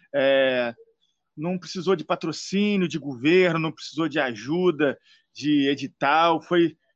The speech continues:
simplesmente criado através de, de uma movimentação de pessoas que amam a arte, que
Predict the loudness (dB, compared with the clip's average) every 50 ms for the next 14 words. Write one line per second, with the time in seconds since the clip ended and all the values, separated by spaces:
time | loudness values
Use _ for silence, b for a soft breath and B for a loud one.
0 | _ _ -10 -10 -8 -6 -6 -6 -4 -4 -4 -4 -4 -6 -10 -12 -16 _ _ _
1 | _ _ _ _ _ _ -2 0 2 4 4 4 4 2 0 -2 -2 -2 -2 0
2 | 0 0 -2 -2 -2 -4 -6 -4 -4 -4 -4 -6 b b b b b b b b
3 | _ -8 -6 -4 -4 -2 -2 -4 -4 -4 -4 -4 -4 -4 -4 -4 -4 -4 -4 -4
4 | -4 -4 -2 -2 -2 -2 -4 -6 -4 -2 0 0 0 -2 -4 -6 -2 0 0 0
5 | 2 2 2 2 4 4 4 4 4 2 2 0 -4 -8 -12 -12 -12 -10 -8 -4
6 | -4 -4 -6